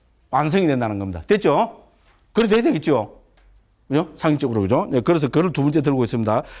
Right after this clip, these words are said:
세 번째는 뭡니까? 힘의 결합을 해서, 그죠? 사마타와 위파사나가 상으로 결합이 된다는 겁니다. 됐죠? 우리는 닦을 때 사마타와 위파사나는 동시에 못 닦습니다. 그렇죠? 왜냐면 대상이 다릅니다. 근데 어쨌든 뭡니까? 우리가 좀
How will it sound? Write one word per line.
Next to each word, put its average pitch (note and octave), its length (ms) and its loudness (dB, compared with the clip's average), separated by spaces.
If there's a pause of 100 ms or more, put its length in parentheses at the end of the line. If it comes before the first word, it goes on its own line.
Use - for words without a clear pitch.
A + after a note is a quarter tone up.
세 E3+ 160 0
번째는 F3+ 300 0
뭡니까? B2+ 240 -2 (220)
힘의 G#3 440 0
결합을 E3 400 2
해서, C3+ 140 -2
그죠? B2+ 260 0 (400)
사마타와 G3+ 1040 0 (160)
위파사나가 D3+ 840 0 (120)
상으로 G#3+ 680 -4
결합이 C#3 340 -2
된다는 G#2+ 300 -6
겁니다. F#2 220 -4
됐죠? F3 340 0 (340)
우리는 F3+ 320 2
닦을 G#3 260 0
때 F3+ 100 -2
사마타와 F#3 500 0
위파사나는 D#3+ 480 0
동시에 D#3+ 260 0
못 C#3+ 160 -4
닦습니다. D3+ 460 -2
그렇죠? G3+ 580 0 (1400)
왜냐면 D3 240 0
대상이 C#3+ 320 0
다릅니다. D#3 520 2 (200)
근데 F#3+ 160 0
어쨌든 F3+ 300 2
뭡니까? C#3+ 400 0 (300)
우리가 D3 260 2
좀 F3 280 -2